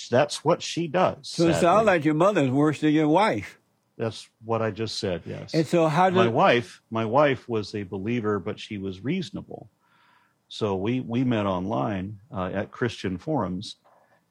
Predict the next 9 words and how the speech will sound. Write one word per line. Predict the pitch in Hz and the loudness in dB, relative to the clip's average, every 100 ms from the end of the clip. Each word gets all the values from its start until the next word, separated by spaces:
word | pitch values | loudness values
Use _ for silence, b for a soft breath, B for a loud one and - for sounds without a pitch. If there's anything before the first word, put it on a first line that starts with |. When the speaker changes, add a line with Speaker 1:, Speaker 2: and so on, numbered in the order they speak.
| b | b
Speaker 1:
and | - 98 104 | -8 -6 -4
we | 98 | -2
got | 104 98 | 0 0
into | 95 95 | 0 0
an | 90 | 0
argument | 90 85 90 90 | 0 0 -4 -4
over | 98 92 90 92 | -4 -4 -4 -4
evolution. | 87 95 110 147 - 85 | -4 -4 -4 -6 -8 -12
And | - 90 87 | -10 -8 -6